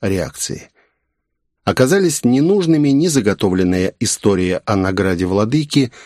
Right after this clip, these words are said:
ни ответы на ещё не заданные вопросы, просто тишина со стороны шепчущего. В итоге не выдержал. Не прикрыть Саймиру я не мог. Она владела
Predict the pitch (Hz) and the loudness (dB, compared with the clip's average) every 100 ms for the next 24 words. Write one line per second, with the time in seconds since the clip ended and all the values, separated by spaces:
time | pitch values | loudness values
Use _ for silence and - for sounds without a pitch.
0 | _ _ _ - 139 151 117 139 151 131 | _ _ _ 2 2 2 0 0 2 2
1 | 113 101 92 135 120 95 104 98 92 90 | 2 0 0 0 0 0 0 2 0 0
2 | 87 90 - 127 127 113 170 170 - 143 | 0 -2 0 -2 0 -2 -2 -2 -4 -2
3 | 151 - 147 147 117 92 98 - 98 98 | -2 0 0 2 0 0 -4 -4 -2 -2
4 | 98 - - 76 - 80 - - 64 65 | -2 -2 -4 -6 -6 -6 -6 -6 -6 -8
5 | - _ _ _ _ _ _ _ 107 127 | -12 _ _ _ _ _ _ _ 0 4
6 | 185 147 143 135 131 101 95 85 92 85 | 2 4 2 2 2 2 0 0 -2 -4
7 | - _ _ _ _ _ - 113 135 127 | -8 _ _ _ _ _ 2 2 2 0
8 | 131 - 156 147 - 120 123 139 156 143 | -2 0 0 0 0 2 4 2 2 0
9 | 101 113 113 113 101 87 - - - _ | 2 2 2 2 2 -2 -6 -18 -20 _
10 | _ _ _ - 135 131 123 117 131 123 | _ _ _ 0 2 2 2 2 2 0
11 | 110 | -2